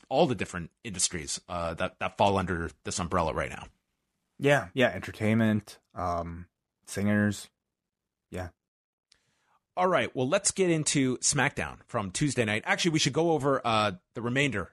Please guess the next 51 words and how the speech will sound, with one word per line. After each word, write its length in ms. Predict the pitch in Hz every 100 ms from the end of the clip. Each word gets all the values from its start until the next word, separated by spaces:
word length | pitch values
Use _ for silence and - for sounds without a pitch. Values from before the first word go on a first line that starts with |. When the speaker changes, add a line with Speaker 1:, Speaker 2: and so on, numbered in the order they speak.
| -
Speaker 1:
of 120 | 92
this 200 | 120 -
week's 340 | 110 - - -
shows 400 | - 120 98 -
that 120 | 95
we 60 | 95
have 140 | 95
coming 240 | 110 101
up. 160 | 95 - - - -
On 200 | 120 117
Wednesday 300 | 156 214 190
night, 200 | 160 160
Wei 140 | 135
and 80 | 156
I 60 | 156
are 80 | 135
gonna 160 | 139
be 60 | 123
back. 320 | 117 123 -
If 140 | 110 -
you're 100 | 110
a 20 |
member 220 | 135 180
of 80 | 123
the 80 | -
Post 240 | 156 -
Wrestling 220 | 135 139
Cafe, 320 | 120 113 127
we'll 140 | 123 110
be 100 | 101
dropping 480 | 113 110 123 110 107 - -
The 80 | 123
Double 260 | 151 180 175
Shot. 380 | - 78 73 -
And 280 | 98 98 113
this 140 | 151
week, 200 | 151 -
we're 120 | 127
reviewing 440 | 117 110 117 110 104
episodes 420 | - 151 127 110
five 340 | - 131 175
and 100 | 170
six 300 | - 139 -
from 320 | - 120 110 101 - -
season 400 | - 190 185 190
three 200 | 143 170
of 160 | 143 107
Glow 420 | 117 117 151 - _ _ -
in 120 | 139
Las 220 | 131 123
Vegas. 440 | 104 117 101 107